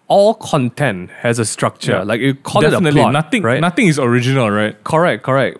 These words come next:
Speaker 1: But I think
Speaker 2: Yeah.
Speaker 1: it's just about where we have a lot of prejudice se-, prejudices set up towards a certain genre of content and where we don't. And apparently for this issue today,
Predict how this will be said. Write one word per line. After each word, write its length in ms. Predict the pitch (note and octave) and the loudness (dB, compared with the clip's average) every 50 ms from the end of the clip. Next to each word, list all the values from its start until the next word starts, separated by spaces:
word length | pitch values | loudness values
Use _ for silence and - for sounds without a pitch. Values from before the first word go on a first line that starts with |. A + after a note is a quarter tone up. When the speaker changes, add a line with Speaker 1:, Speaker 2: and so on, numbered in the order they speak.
| _ | _
Speaker 1:
But 140 | - - - | -4 -4 -2
I 100 | C#3+ F3+ | -2 -4
think 220 | F3+ - A#2+ - G3 | -2 -2 0 0 0
Speaker 2:
Yeah. 60 | F3+ | -2
Speaker 1:
it's 140 | D#3+ C3 - | -2 -6 -4
just 280 | - E3 F#3+ G3+ - - | -2 0 0 0 0 -2
about 280 | D3 C3+ C#3 B2 B2 A#2 | -2 0 2 2 2 2
where 580 | A2+ A#2+ C3 D3+ E3+ F#3+ G#3 A3 B3 - B3 G#3+ | 0 2 2 2 4 2 2 2 0 -4 -6 -8
we 500 | F#3 C#3+ B2 B2 B2+ B2+ B2 B2 A#2+ B2 | -6 -4 0 2 2 4 4 2 2 0
have 440 | - - D3 C3 A#2+ A#2 A2+ - - - - - - - - | -2 -2 -2 0 0 0 -2 -4 -12 -20 -20 -20 -20 -14 -6
a 80 | - C3+ | -2 0
lot 180 | C#3+ F#3+ G#3+ | 2 2 2
of 140 | G3 E3+ - | 2 0 -2
prejudice 500 | - D#3 D3 C#3 B2+ D3+ D3 D#3+ F3 E3 | 0 0 0 2 2 0 2 2 0 0
se-, 280 | - - C#3 C3+ C#3+ - - - C#3+ | 0 0 0 0 0 -4 -8 -16 -8
prejudices 540 | - D3 D#3+ D#3 E3+ D#3 D#3 D#3 F3 F3 - | -2 -2 0 0 0 0 0 0 0 -2 -2
set 220 | - - - C3+ C#3+ | -4 -4 -2 0 0
up 180 | D3+ - - - | 0 -2 -6 -4
towards 300 | - A#2+ A#2+ D3 D#3+ D3+ | -2 0 0 0 0 -2
a 40 | B2 | -4
certain 380 | - - - - C#3+ C3+ A#2 G#2 | -4 -6 -4 -2 -2 -2 -2 -4
genre 360 | - F#2+ F#2 G#2+ A#2 C#3+ E3+ | -4 -4 -4 -2 -2 0 0
of 160 | D#3 C3 - | -2 -4 -4
content 460 | - G#2+ G2 F#2+ - C#3+ E3 A3+ A#3+ - - - - - - - _ | -4 -4 -4 -2 -2 -2 -2 -2 -6 -10 -16 -18 -20 -20 -20 -16 _
and 580 | - A#2 A#2+ A#2 A#2 A2+ A2+ G#2+ - - A#2 A2+ | -4 -2 0 0 0 -2 -4 -6 -8 -8 -6 -2
where 180 | B2+ C3 C#3 C3+ | 0 2 2 2
we 140 | A#2+ A2 G#2 | 0 0 -4
don't. 480 | G2+ G#2 B2 A2+ G#2+ G2+ F2+ E2+ - _ _ _ _ | -2 0 0 0 0 -2 -8 -14 -20 _ _ _ _
And 140 | B2+ B2 B2+ | -4 -2 -2
apparently 420 | B2+ C3 E3+ E3 F3 F3+ F#3+ G3 F#3+ | 0 0 2 2 4 4 4 2 2
for 160 | - - A2+ | 0 -2 0
this 220 | A2 C#3+ F3 - - | 0 0 0 0 0
issue 300 | A#2+ D#3 - - F#3+ F#3 | -2 0 0 0 -2 0
today, 420 | F#3 D3 B2+ C3+ E3 G3 B3 B3+ | 0 0 0 2 2 2 0 -2